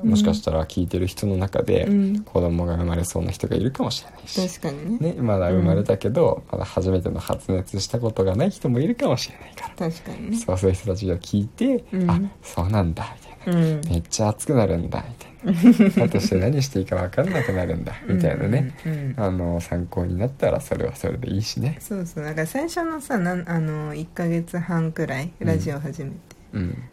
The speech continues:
Speaker 1: の頃なんてさ、
Speaker 2: うん。
Speaker 1: 確実、一日おきに、
Speaker 2: うん。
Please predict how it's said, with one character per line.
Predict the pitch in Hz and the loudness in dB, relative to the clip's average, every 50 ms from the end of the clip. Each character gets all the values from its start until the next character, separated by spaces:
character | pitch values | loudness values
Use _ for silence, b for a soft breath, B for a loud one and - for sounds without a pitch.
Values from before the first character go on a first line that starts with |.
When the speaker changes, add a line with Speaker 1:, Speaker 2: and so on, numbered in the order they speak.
| - - - | -14 -10 -10
Speaker 1:
の | 190 | -8
頃 | - - 208 190 180 165 | -4 -4 -2 0 0 0
な | 156 139 139 | 0 0 -2
ん | 135 | -4
て | 135 - 143 139 | -4 -4 -6 -6
さ、 | - - 139 127 143 160 - | -4 -4 -4 -4 -4 -4 -2
Speaker 2:
う | 110 | -2
ん。 | 101 92 98 117 - - - - - - - - - - - - - - - | -2 -2 -2 -6 -10 -14 -20 -20 -20 -20 -20 -20 -20 -20 -20 -20 -20 -18 -10
Speaker 1:
確 | - - 226 214 - 240 233 | -6 -4 -2 0 2 2 2
実、 | 226 247 233 233 - 247 254 - - | 2 0 -2 -2 -2 -2 -2 -2 -2
一 | - 220 214 - 220 | -2 -2 0 0 0
日 | 220 226 226 226 - 240 | 0 0 0 0 2 2
お | 240 240 | 2 2
き | 233 - 214 170 | 0 -2 -2 -2
に、 | 143 147 143 143 143 - - | -2 -2 -4 -4 -4 -2 0
Speaker 2:
う | 113 | 0
ん。 | 104 92 - | 0 0 -2